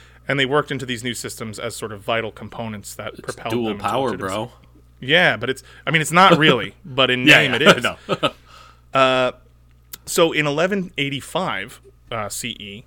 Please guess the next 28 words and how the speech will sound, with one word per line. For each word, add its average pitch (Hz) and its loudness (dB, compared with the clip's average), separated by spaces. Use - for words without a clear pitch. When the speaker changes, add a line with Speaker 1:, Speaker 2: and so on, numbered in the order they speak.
Speaker 1:
when 131 -6
the 123 -4
Genpei 139 0
War 104 -10
between 117 -10
rival 110 -2
factions 110 -8
within 107 -12
the 104 -10
imperial 123 -6
family, 104 -10
the 127 -4
Minamoto 117 -4
and 107 -8
the 101 -10
Taira, 110 -4
you 110 -6
might 110 -6
have 101 -10
read, 110 -6
uh, 101 -6
Genji 113 -8
and 104 -12
Heike 110 -6
in 110 -14
school, 107 -10
whatever, 107 -8
um, 120 2